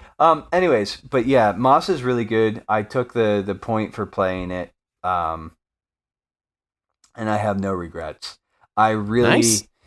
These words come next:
Speaker 1: it's one of those games that I will go through and I think get the platinum on, um, because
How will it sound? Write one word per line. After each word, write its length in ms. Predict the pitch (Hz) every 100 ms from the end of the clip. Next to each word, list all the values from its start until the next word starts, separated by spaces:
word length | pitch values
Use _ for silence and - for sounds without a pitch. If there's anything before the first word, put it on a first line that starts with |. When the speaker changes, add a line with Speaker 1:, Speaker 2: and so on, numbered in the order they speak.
| _ _ _ _ -
Speaker 1:
it's 280 | 127 - 120
one 300 | 117 117 117
of 120 | 113
those 180 | 113 104
games 300 | 110 101 104
that 120 | -
I 140 | 92
will 320 | 95 87 92 95
go 220 | 95 92
through 320 | - 98 98
and 100 | 92
I 60 | 87
think 400 | - 85 85 -
get 160 | 85
the 80 | 73
platinum 480 | - 87 62 92 90
on, 420 | 85 85 85 98 _ -
um, 420 | 78 73 73 - -
because 680 | 98 - 90 82 76 -